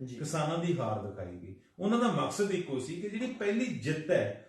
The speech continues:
Speaker 2: ਉਹਨੂੰ ਕਿਵੇਂ ਮੱਠਾ ਕੀਤਾ ਜਾ ਸਕਦਾ ਹੈ, ਉਹਨੂੰ ਕਿਵੇਂ ਡੈਂਟ ਪਾਇਆ ਜਾ ਸਕਦਾ ਹੈ।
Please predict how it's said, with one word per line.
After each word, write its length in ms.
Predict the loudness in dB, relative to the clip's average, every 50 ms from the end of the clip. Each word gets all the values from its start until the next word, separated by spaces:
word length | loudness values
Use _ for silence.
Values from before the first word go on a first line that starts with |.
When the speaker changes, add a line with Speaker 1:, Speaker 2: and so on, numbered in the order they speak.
| -14 -4 0
Speaker 2:
ਉਹਨੂੰ 260 | 2 4 4 4 4
ਕਿਵੇਂ 220 | 2 2 2 2
ਮੱਠਾ 340 | 2 2 2 2 2 2 2
ਕੀਤਾ 340 | 2 2 -2 -2 0 -2 -2
ਜਾ 220 | 0 -2 -4 -6
ਸਕਦਾ 360 | -6 -8 -10 -12 -12 -12 -14
ਹੈ, 180 | -14 -16 -18 -20 _ _ _ _ 0
ਉਹਨੂੰ 240 | 4 4 4 4 4
ਕਿਵੇਂ 220 | 2 2 2 2
ਡੈਂਟ 360 | 4 4 4 4 4 4 2
ਪਾਇਆ 400 | 2 2 4 4 4 4 2 0
ਜਾ 100 | -2 -6
ਸਕਦਾ 340 | -8 -8 -10 -10 -10 -12 -14
ਹੈ। 120 | -16 -20